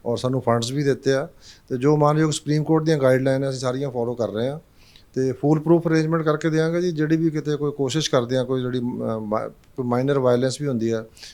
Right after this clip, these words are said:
ਉਹਦੇ ਵਿੱਚ ਕੁਇਕਲੀ ਜਿਹੜਾ ਤੁਸੀਂ ਦੇਖ ਰਹੇ ਹੋ ਕਿ ਡੇਰਾਬੱਸੀ ਦੇ ਵਿੱਚ ਵੀ, ਨਵਾਂ ਸ਼ਹਿਰ ਦੇ ਵਿੱਚ ਵੀ ਜਿੱਥੇ ਹੋਇਆ, ਅਸੀਂ ਨਾਲ ਦੀ ਨਾਲ ਬੰਦੇ ਅਰੈਸਟ ਕਰ ਲਏ ਆ। ਉਹਨਾਂ 'ਤੇ prevention of violence against medical personnel, ਇਹ ਇੱਕ ਉਹਦੀ ਧਾਰਾ ਲੱਗ ਗਈ ਆ ਜਿਹਦੇ 'ਚ ਮ-, ਜ਼ਮਾਨਤ ਕਰਾਉਣੀ ਬਹੁਤ ਔਖੀ ਆ।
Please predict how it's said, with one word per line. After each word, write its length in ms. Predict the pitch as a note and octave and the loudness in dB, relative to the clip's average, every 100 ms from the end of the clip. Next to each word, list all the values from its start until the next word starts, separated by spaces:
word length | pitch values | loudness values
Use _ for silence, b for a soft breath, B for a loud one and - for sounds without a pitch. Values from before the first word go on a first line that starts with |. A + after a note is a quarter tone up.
| B | B
ਉਹਦੇ 200 | D3+ D#3+ | 0 2
ਵਿੱਚ 260 | D#3+ D#3+ D#3+ | 2 0 -4
ਕੁਇਕਲੀ 440 | - D#3+ E3 E3 | -2 -4 2 2
ਜਿਹੜਾ 180 | D#3 D3+ | 4 2
ਤੁਸੀਂ 160 | D3 C#3+ | 0 0
ਦੇਖ 200 | C3+ C#3 | 0 2
ਰਹੇ 100 | C#3+ | 0
ਹੋ 120 | C3+ | 0
ਕਿ 120 | C3+ | -2
ਡੇਰਾਬੱਸੀ 480 | B2 A#2 B2+ B2 C3+ | 0 2 0 -2 -2
ਦੇ 100 | C3+ | -2
ਵਿੱਚ 240 | C3 - | -4 -6
ਵੀ, 160 | B2+ B2+ | -6 -2
ਨਵਾਂ 220 | A2 A2+ | -2 -2
ਸ਼ਹਿਰ 180 | C3 B2 | -2 -2
ਦੇ 140 | B2+ | -2
ਵਿੱਚ 160 | C3 B2+ | -4 -4
ਵੀ 100 | C3+ | -6
ਜਿੱਥੇ 220 | C3 D#3+ | -4 0
ਹੋਇਆ, 200 | D3+ C3 | 4 4
ਅਸੀਂ 140 | B2+ C3 | 2 2
ਨਾਲ 220 | A#2+ A#2 | 2 4
ਦੀ 80 | C3 | 2
ਨਾਲ 120 | B2+ | 0
ਬੰਦੇ 240 | A#2 A#2 | -2 -2
ਅਰੈਸਟ 260 | A#2 G#2 - | 0 -2 -2
ਕਰ 160 | A2+ | -4
ਲਏ 160 | A2+ A#2+ | -2 -4
ਆ। 120 | B2+ - B B B B B D3+ | -6 -10 B B B B B 0
ਉਹਨਾਂ 180 | D#3+ | 2
'ਤੇ 120 | E3+ F3 | 4 2
prevention 560 | E3 C3 C3+ B2+ D#3 | 0 2 0 2 0
of 60 | D#3+ | 2
violence 420 | C3+ B2+ C#3+ D3 | 2 2 2 -2
against 340 | C#3+ C#3 C3+ B2 | -4 -4 -2 0
medical 280 | A#2+ A#2 G#2+ | 0 -4 -4
personnel, 360 | F#2+ A2 G#2 A#2+ | -4 -4 -6 -2
ਇਹ 160 | C#3 | 0
ਇੱਕ 160 | C#3+ C#3+ | 0 0
ਉਹਦੀ 200 | D3 D#3+ | 0 2
ਧਾਰਾ 300 | D#3 B2+ C3 | 4 6 6
ਲੱਗ 180 | C3 A#2 | 4 0
ਗਈ 140 | B2+ | 0
ਆ 80 | D3 | 0
ਜਿਹਦੇ 160 | D3 D3 | -2 -4
'ਚ 120 | D3 | -4
ਮ-, 180 | B2+ A#2 | -4 -2
ਜ਼ਮਾਨਤ 340 | A#2+ B2+ C3+ | 0 0 0
ਕਰਾਉਣੀ 280 | C#3 C#3 C#3+ | 0 2 2
ਬਹੁਤ 220 | A#2 A#2 | 0 0
ਔਖੀ 260 | G#2 - | -4 -6
ਆ। 120 | F#2+ | -8